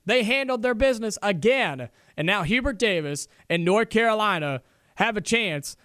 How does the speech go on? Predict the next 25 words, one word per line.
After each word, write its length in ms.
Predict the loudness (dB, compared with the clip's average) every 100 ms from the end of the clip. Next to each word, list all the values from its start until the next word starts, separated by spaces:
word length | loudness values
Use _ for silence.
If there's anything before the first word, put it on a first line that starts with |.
| -2
at 140 | 0
a 40 | 2
national 440 | 2 0 -2 -2
title 500 | 0 0 0 -4 -6 _
yet 280 | 0 2 2
again, 540 | 2 2 2 -2 -8 -16 _ _ _ _ _
yet 300 | 2 2 2
again, 640 | -2 0 2 2 -2 -8 -12 -4
against 360 | 0 0 0 0
another 260 | 2 2
blue 220 | 2 2
blood 420 | 2 0 0 -2 -6 _ -2
in 160 | -2 0
Kansas. 640 | -2 0 -2 -6 -12 -14 _ -2
I'm 140 | 0
telling 280 | 2 0 0
you, 60 | -4
the 120 | -4
Final 360 | 0 0 2 0
Four, 520 | 4 4 4 0 -4 _ _ _ _ _ _ _ _ _
it 120 | 0 2
lived 280 | 2 4
up 280 | 2 0 -4 _ _ -2
to 260 | -2 0
everything 920 | 0 0 2 0 0 0 0 -2 -6